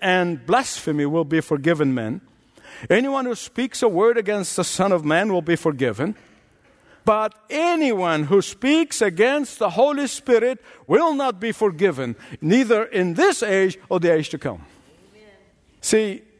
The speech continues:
the reason this question was repeated by several of you, because perhaps there is no more misunderstood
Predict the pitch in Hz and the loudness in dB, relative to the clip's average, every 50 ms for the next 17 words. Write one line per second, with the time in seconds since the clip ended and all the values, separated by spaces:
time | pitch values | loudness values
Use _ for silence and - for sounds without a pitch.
0 | _ _ _ - 151 170 180 190 254 294 311 302 254 220 254 254 233 214 190 - | _ _ _ -2 0 0 2 2 2 2 2 2 0 -2 -2 -2 -2 -4 -6 -8
1 | - _ _ _ _ _ _ _ _ _ - 151 185 196 185 - - - 220 208 | -14 _ _ _ _ _ _ _ _ _ -2 0 0 0 0 -2 -2 -2 -2 0
2 | - - - 196 175 160 156 139 139 156 151 - 196 202 160 170 160 139 147 156 | -2 -4 -4 -2 -2 -2 -2 -2 -4 -4 -2 0 -2 0 0 -2 -2 0 -2 -2
3 | 156 - - 220 214 190 156 139 135 131 120 110 120 135 139 131 127 127 - - | -2 0 2 2 2 2 0 -4 -4 -4 -4 -4 -2 -2 -2 -2 -4 -6 -12 -20
4 | - - - 160 165 185 170 - 240 254 240 - - - 214 180 170 226 285 330 | -20 -18 -2 2 2 2 2 2 2 2 2 0 -2 -2 -4 -2 0 0 0 0
5 | 320 - - - - - - - - _ _ _ - 185 208 214 233 285 330 320 | 0 -2 -6 -12 -14 -16 -20 -20 -20 _ _ _ 2 2 2 2 2 0 -2 -2
6 | 269 233 285 294 285 269 240 226 247 262 262 269 269 254 220 - 185 196 247 320 | -4 -2 -2 0 0 0 -2 -2 -2 0 2 4 4 2 2 -2 -2 0 2 2
7 | 302 - - 226 208 190 196 180 170 160 - - - - 165 170 185 202 180 | 2 2 0 2 2 2 2 2 0 -2 -2 -2 0 2 4 4 4 2 0